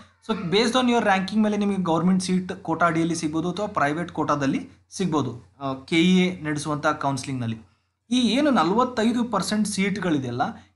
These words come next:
ಇದರಲ್ಲಿ again ಫಿಫ್ಟಿ ಫಿಫ್ಟಿ ಆಗಿ ಡಿವೈಡ್ ಆಗುತ್ತೆ. ಫಿಫ್ಟಿ ಪರ್ಸೆಂಟ್ ಕರ್ನಾಟಕ ರಾಜ್ಯದ ವಿದ್ಯಾರ್ಥಿಗಳಿಗಿರುತ್ತೆ, ಇನ್ ಫಿಫ್ಟಿ ಪರ್ಸೆಂಟ್ ಬೇರೆ ರಾಜ್ಯದ ವಿದ್ಯಾರ್ಥಿ, ಓಪನ್ ಕ್ಯಾಟಗರಿ ಯಾರೇ, ಯಾವುದೇ ರಾಜ್ಯದ ವಿದ್ಯಾರ್ಥಿಗಳು ಕೂಡ ಆ ಸೀಟನ್ನು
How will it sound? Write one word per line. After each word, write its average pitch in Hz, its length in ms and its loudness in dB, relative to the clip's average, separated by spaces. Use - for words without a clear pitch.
ಇದರಲ್ಲಿ 226 420 4
again 180 580 0
ಫಿಫ್ಟಿ 262 380 2
ಫಿಫ್ಟಿ 226 320 -2
ಆಗಿ 196 180 2
ಡಿವೈಡ್ 156 320 2
ಆಗುತ್ತೆ. 120 240 -6
ಫಿಫ್ಟಿ 233 500 2
ಪರ್ಸೆಂಟ್ 226 540 -2
ಕರ್ನಾಟಕ 202 480 0
ರಾಜ್ಯದ 175 340 2
ವಿದ್ಯಾರ್ಥಿಗಳಿಗಿರುತ್ತೆ, 147 1000 -2
ಇನ್ 269 180 6
ಫಿಫ್ಟಿ 208 320 0
ಪರ್ಸೆಂಟ್ 185 380 -2
ಬೇರೆ 156 340 0
ರಾಜ್ಯದ 147 300 0
ವಿದ್ಯಾರ್ಥಿ, 131 400 -4
ಓಪನ್ 220 340 2
ಕ್ಯಾಟಗರಿ 156 380 -2
ಯಾರೇ, 185 760 2
ಯಾವುದೇ 156 320 2
ರಾಜ್ಯದ 180 320 2
ವಿದ್ಯಾರ್ಥಿಗಳು 160 600 -2
ಕೂಡ 156 180 -2
ಆ 165 120 2
ಸೀಟನ್ನು 160 760 -4